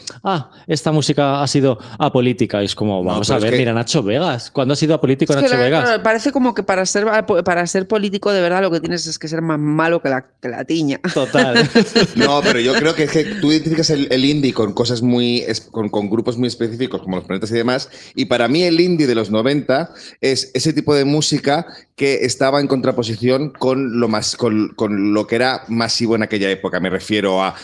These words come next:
Speaker 2: Ella baila sola, Laura Pausini,
Speaker 3: Claro.
Speaker 2: Presuntos implicados. O sea, de repente sale un grupo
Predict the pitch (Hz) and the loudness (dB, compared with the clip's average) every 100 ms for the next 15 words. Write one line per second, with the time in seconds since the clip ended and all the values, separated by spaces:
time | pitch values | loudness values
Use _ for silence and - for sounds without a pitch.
0 | - 107 113 113 110 - 101 95 98 95 | -6 -2 0 2 0 -2 -2 0 0 0
1 | 95 107 104 98 98 101 95 98 92 98 | 0 0 0 0 0 -2 -2 -4 -2 -2
2 | 95 139 131 139 110 110 104 107 - 107 | 0 0 0 0 0 -2 -2 -4 -2 -2
3 | 107 113 - - - 117 113 131 127 143 | 0 -2 -6 -12 -2 0 0 0 0 0
4 | 147 139 131 156 131 104 | 2 2 2 2 2 0